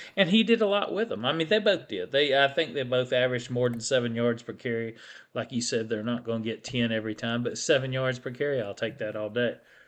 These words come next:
Um, the, the only, I guess, uh, I don't wanna say low point, but there's, there's some people, like you just said, that need to develop some younger players, and in particular, Prentice,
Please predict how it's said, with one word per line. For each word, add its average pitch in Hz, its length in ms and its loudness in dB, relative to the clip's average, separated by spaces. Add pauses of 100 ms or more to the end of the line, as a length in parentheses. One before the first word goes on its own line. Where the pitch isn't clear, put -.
(520)
Um, 131 360 4 (580)
the, 156 260 4
the 151 200 6
only, 160 960 4 (180)
I 131 120 -4
guess, 143 520 0
uh, 113 540 0 (320)
I - 60 -8
don't 107 200 -2
wanna 90 120 -16
say 101 360 -6
low 110 420 -2
point, 110 540 -8
but 127 280 -4
there's, 131 340 -2 (100)
there's 131 360 -4
some 120 260 -2
people, 160 460 2
like 131 240 0
you 143 100 -6
just 120 260 -6
said, 190 300 -2
that - 200 -12
need 123 220 -4
to 123 80 -2
develop 110 760 -2 (180)
some 113 280 -6
younger 151 300 -4
players, 123 400 -2
and 117 120 -4
in 127 100 -4
particular, 117 880 -4 (480)
Prentice, - 840 -2